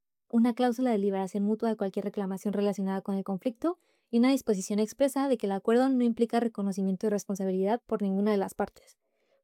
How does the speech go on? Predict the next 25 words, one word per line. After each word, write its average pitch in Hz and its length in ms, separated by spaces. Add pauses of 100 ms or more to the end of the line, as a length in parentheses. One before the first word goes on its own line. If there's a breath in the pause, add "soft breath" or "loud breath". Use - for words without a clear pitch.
Para 226 140
garantizar 226 480
la 294 100
seguridad 196 420
de 220 100
la 220 80
operación, 220 520 (140)
el 214 100
pago 254 260
puede 247 200
estructurarse 214 680
a - 20
través 202 240
de 208 60
un 208 60
servicio 202 320
de 214 80
custodia 202 360
de 196 80
fondos 262 460
administrado 196 580
por 208 160
una 208 120
plataforma 196 440
neutral, 196 400